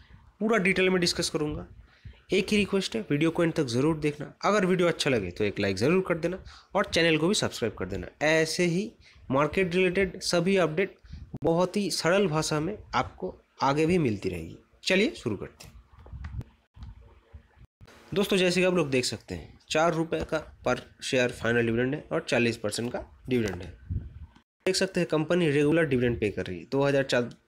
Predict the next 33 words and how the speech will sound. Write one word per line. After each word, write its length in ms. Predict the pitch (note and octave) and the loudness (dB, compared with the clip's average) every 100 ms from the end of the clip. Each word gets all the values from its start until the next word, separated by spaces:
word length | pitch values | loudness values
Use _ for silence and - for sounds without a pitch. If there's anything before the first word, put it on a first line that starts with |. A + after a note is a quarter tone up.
| - | -12
चौदह, 380 | - C3 B2+ B2 | 0 2 4 2
पन्द्रह, 400 | A#2+ B2 B2+ A#2+ | 2 0 2 2
सोलह, 420 | - B2 B2+ A#2 | 2 2 2 2
सत्रह, 380 | A#2 A2+ A#2+ A#2+ | 0 -2 0 0
अठारह, 360 | F#2 A#2 B2 A#2 | 0 -2 0 0
उन्नीस, 380 | A#2+ A#2+ A#2+ A#2 | 0 0 -4 -4
बीस 240 | A2+ G#2+ - - | -4 -4 -10 -6
और 160 | - - _ - | -6 -8 _ -4
इस 100 | C3 | -2
बार 240 | D3 A#3 A2+ | 0 -2 -4
इक्कीस। 400 | - - - - - - - - - - - - | -8 -8 -8 -8 -16 -20 -20 -20 -20 -20 -18 -4
अब 120 | F3 | 0
आते 200 | F#3 F#3 | 2 2
हैं 120 | G#3 C#3+ | 0 2
डेट 160 | B2+ | 0
के 120 | - | 0
ऊपर। 180 | G2+ F2 - - C#3 | -4 -6 -12 -10 -2
दोस्तों, 240 | F3+ G#3 | 0 0
कंपनी 380 | G3 F3 E3+ F3 | 0 0 2 2
ने 120 | F#3+ | 2
सिर्फ 360 | F3+ F3 - - | 0 -2 -4 -2
एक 140 | C#3 - | 0 2
डेट 300 | D3 D3 - - A#2+ | -2 -2 -16 -8 0
अनाउंस 280 | B2 C3 | 0 0
किया 160 | - C3 | 0 -2
है, 120 | D3+ - B2 | -4 -6 -2
रिकॉर्ड 280 | B2 C3+ | 0 0
डेट 280 | D3 G#3 - | 0 -2 -2
अनाउंस 360 | A#2 C3+ C#3+ - | 0 0 -2 -6
नहीं 220 | A#2+ A#2+ | -4 -2
किया 180 | A2 F2 | -4 -8
है। 180 | - - _ _ _ - - - - - - _ - - | -10 -16 _ _ _ -20 -20 -20 -20 -20 -20 _ -20 -4
एक 180 | D3+ | -4